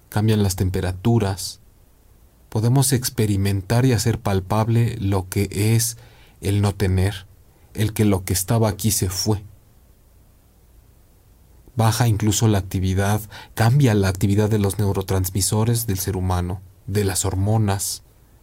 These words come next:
la alimentación. No podemos o no se nos antoja consumir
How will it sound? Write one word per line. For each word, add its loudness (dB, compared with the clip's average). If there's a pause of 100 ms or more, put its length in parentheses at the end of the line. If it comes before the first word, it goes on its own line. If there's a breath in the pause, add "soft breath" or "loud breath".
(600)
la 0
alimentación. 2 (1160)
No 2
podemos 2 (300 loud breath)
o 0
no 4
se 2
nos 2
antoja 0 (160)
consumir 0